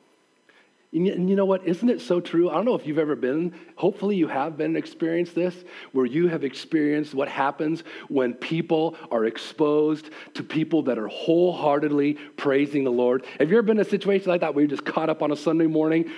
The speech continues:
or you're caught up at something you're at and people are praising the Lord and you're just like, <gasps> you're just, you're just caught up, you're just caught up into it? Think about someone who doesn't know the Lord, someone who doesn't know Jesus,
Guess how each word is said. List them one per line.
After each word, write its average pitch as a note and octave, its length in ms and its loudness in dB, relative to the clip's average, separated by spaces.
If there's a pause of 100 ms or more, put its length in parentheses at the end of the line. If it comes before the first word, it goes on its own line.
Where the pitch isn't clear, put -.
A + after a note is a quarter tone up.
(100)
or C#3+ 60 4
you're B2 120 2
caught D#3 300 0
up E3 140 -2
at E3 80 -6
something E3+ 320 2
you're D3+ 140 4
at D#3 220 2 (180)
and D3 160 0
people E3+ 240 2
are D3 100 2
praising D#3+ 380 0
the D#3 80 4
Lord E3 240 0 (120)
and C#3+ 120 0
you're F#3+ 100 6
just F#3 100 2
like, C#3 180 0
<gasps> C#4 600 -2
you're F3+ 200 2
just, E3+ 200 -2
you're F#3 140 2
just E3+ 200 -2
caught F3+ 360 0
up, E3 320 -4
you're E3 160 4
just D3+ 220 -4
caught F#3+ 400 0
up E3 180 -4
into E3+ 260 4
it? F#2 140 -8 (880)
Think E4+ 360 2
about E3+ 400 0
someone F#3+ 300 2
who F3 120 2
doesn't E3+ 460 2
know D3 340 2
the D3+ 100 2
Lord, A#2 340 0 (120)
someone A#3 240 4
who G#3+ 80 4
doesn't F3+ 440 2
know F3 240 4
Jesus, A2 680 -4